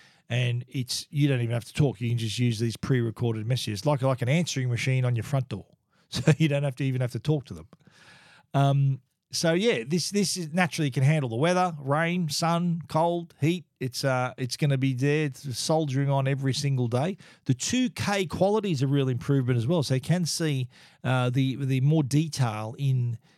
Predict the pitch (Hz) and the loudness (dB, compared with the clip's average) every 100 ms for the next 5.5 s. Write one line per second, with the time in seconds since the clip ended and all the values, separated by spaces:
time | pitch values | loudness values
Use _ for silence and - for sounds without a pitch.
0 | _ 156 151 135 135 127 120 117 113 151 | _ 2 4 2 0 0 0 -2 -2 0
1 | 135 127 107 151 160 110 87 196 - _ | 2 2 2 2 2 0 -2 -8 -8 _
2 | _ - 139 226 - 262 - 220 147 131 | _ -2 0 0 -2 -4 2 2 2 -2
3 | 156 139 220 202 165 190 139 185 - 196 | 0 0 0 2 2 0 0 -2 -2 -2
4 | 160 - 143 - 165 156 135 151 139 127 | -2 -2 -4 2 2 2 2 2 2 -2
5 | 110 131 156 117 | -2 0 2 0